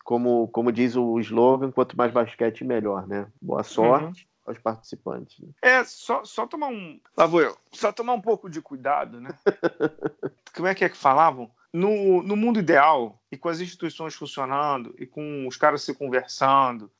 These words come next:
Speaker 2: e com todo mundo confiando no outro, não sei o quê, não sei o quê, não sei o quê, a ideia da, do Nacional da C B B é boa, né?
Speaker 1: Uhum.
Speaker 2: Se você for pensar bem, o N B B hoje tem dezesseis times e o, e o Nacional da C B B hoje tem treze times, né? Contando que o
Speaker 1: Uhum.
Speaker 2: Pinheiros tá duplado, né? Então, você tem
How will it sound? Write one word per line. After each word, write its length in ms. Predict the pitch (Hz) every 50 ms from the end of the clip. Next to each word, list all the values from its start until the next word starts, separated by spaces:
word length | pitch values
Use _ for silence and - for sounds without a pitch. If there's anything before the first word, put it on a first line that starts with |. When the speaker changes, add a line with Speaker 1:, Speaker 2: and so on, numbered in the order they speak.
| _
Speaker 2:
e 100 | - 147
com 680 | 139 - 165 175 175 170 160 151 143 135 131 123 120 - _ _
todo 260 | - 208 220 202 190
mundo 220 | 180 175 175 160 147
confiando 520 | - 165 - - - 156 147 147 139 127
no 120 | 123 123
outro, 580 | 123 131 147 165 170 160 143 131 - - 123 123
não 80 | 127 123
sei 180 | - - 143 139
o 20 |
quê, 160 | - - 147 143
não 80 | 135
sei 160 | - - 127
o 20 | -
quê, 140 | - - -
não 60 | -
sei 160 | - - -
o 40 | -
quê, 240 | - 175 160 139 - - _ _ _
a 120 | 180 196 208
ideia 320 | 180 147 131 127 127 127
da, 280 | 110 113 110 104 101 - _ _
do 120 | - 127 123
Nacional 380 | 123 120 - 131 120 110 110
da 80 | 107 101
C 160 | - - 117
B 100 | 104 104
B 260 | 117 143 147 139 123 - _ _ _
é 80 | - 240
boa, 380 | 294 254 180 135 110 - - _ _ _
né? 200 | 143 135 180 110
Speaker 1:
Uhum. 260 | 113 117 131 147 180 - _ _
Speaker 2:
Se 80 | -
você 240 | - 156 - - 175
for 100 | 180 180
pensar 340 | 170 - 151 135 - 156 143
bem, 160 | 135 135 135
o 60 | 135
N 140 | 135 135 131
B 120 | 127 131 127
B 120 | 123 127
hoje 160 | 127 127 123
tem 120 | - 127 127
dezesseis 460 | 127 127 139 131 127 - 143 143 143
times 440 | - - 185 185 190 208 214 196 190
e 80 | 208 208
o, 260 | 208 208 202 190 - -
e 100 | 170 170
o 40 |
Nacional 320 | 175 180 175 - 180 170 165
da 100 | 165 165
C 100 | - 180
B 80 | 170 165
B 140 | 160 160 170
hoje 140 | 180 180
tem 120 | - 208 196
treze 400 | - - 165 165 170 156 139 139
times, 400 | - - - 131 120 117 120 120
né? 160 | 143 160 165 - _ _ - _ _
Contando 240 | - 139 - 143 147
que 60 | 135
o 20 | 127
Speaker 1:
Uhum. 80 | 123
Speaker 2:
Pinheiros 260 | 131 143 143 143 143 -
tá 120 | - 151
duplado, 520 | 143 143 127 _ 139 127 117 117 113 117
né? 200 | 120 127 135 135
Então, 340 | 135 123 143 147 160 165 160
você 160 | - - 160
tem 380 | 139 185 180 185 180 147 139